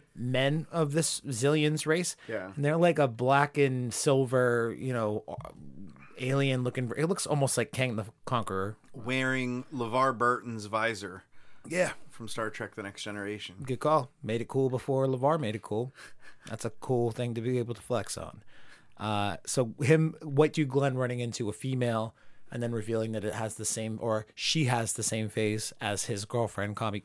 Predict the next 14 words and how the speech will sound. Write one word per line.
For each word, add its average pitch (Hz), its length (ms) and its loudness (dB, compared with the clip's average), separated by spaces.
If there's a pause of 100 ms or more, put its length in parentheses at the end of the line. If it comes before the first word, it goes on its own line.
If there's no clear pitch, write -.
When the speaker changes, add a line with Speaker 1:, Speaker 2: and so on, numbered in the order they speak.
Speaker 1:
Namikawa, 107 760 0
Speaker 2:
Namikawa. 110 400 -2
Speaker 1:
back 110 240 -2
on 92 80 -2
Earth, 127 400 2 (880)
uh, 90 280 -4
who 113 300 -2
we 131 280 0
know 143 380 6
has 127 160 0
been 117 260 0 (240)
integral 135 600 2 (320)
in, 120 240 -2
uh, 104 240 -2